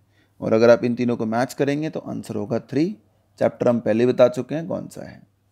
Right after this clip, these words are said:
Nowadays it is possible to detect the mutated gene causing cancer by allowing radioactive probe to hybridize its complementary D N A in clone of cells। तो जो हम ये कर पाते हैं हाइब्रिडाइजेशन से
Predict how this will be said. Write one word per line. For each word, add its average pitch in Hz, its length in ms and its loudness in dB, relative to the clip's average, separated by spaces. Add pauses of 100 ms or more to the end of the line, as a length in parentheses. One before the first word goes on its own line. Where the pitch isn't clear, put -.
(720)
Nowadays 180 440 6
it 185 120 -2
is 190 100 2
possible 151 420 -2
to 165 120 -2
detect 139 320 0
the 139 80 2
mutated 135 640 2
gene 131 220 4
causing 123 340 0
cancer 117 380 -2
by 117 140 4 (100)
allowing 120 440 4
radioactive 123 580 2
probe 117 280 -2
to 123 120 -4
hybridize 110 480 0
its 123 240 -6
complementary 110 540 -2
D 107 120 0
N 107 100 0
A 117 40 0
in 123 120 0
clone 104 400 -4
of 117 100 -10
cells। - 320 -12 (640)
तो 127 80 2
जो 135 140 2
हम 180 100 0
ये 190 80 2
कर 165 260 6
पाते 143 240 4
हैं 139 80 -4
हाइब्रिडाइजेशन 123 640 0
से 120 160 -2